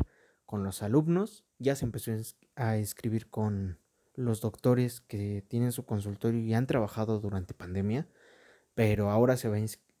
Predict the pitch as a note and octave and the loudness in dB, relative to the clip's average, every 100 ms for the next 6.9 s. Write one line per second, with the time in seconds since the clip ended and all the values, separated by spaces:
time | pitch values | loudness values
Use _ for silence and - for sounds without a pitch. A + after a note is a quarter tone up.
0 | _ - A2+ - A#2 G#2+ A2 A2 A2 A2 | _ -8 -8 -2 0 0 0 0 2 2
1 | G#2+ - A#2+ B2 B2+ G#2+ G2+ G#2 A#2 C3+ | 0 0 2 2 0 -4 -2 0 0 0
2 | D3+ F3+ - - - _ _ _ _ - | 0 -2 -6 -20 -20 _ _ _ _ -6
3 | G#2+ G#2+ G2+ G2+ - G2 F#2+ - - _ | 0 0 0 -4 -2 -4 -4 -8 -14 _
4 | - C#3+ D3 C3+ C3 A#2+ A2+ - D3 D3+ | -4 2 2 2 0 -2 -4 -4 -2 -2
5 | - _ _ - _ - A#2 G#2+ G#2+ G2+ | -6 _ _ -20 _ -6 -2 0 -2 -2
6 | G#2 G#2 F#2+ - A2+ - D3 D#3 | -2 -4 -6 -6 -4 2 2 2